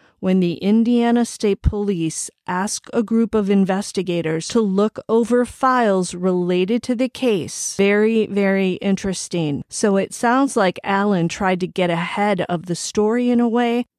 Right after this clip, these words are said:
by telling the conservation officer he was there on the bridge, and somehow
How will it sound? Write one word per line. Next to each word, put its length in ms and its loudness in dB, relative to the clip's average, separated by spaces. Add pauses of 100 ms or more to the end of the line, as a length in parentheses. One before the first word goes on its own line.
by 260 2
telling 440 4
the 80 4
conservation 1120 2
officer 600 0
he 200 0
was 240 0
there 240 2
on 220 2
the 120 0
bridge, 640 -2 (380)
and 200 0
somehow 840 0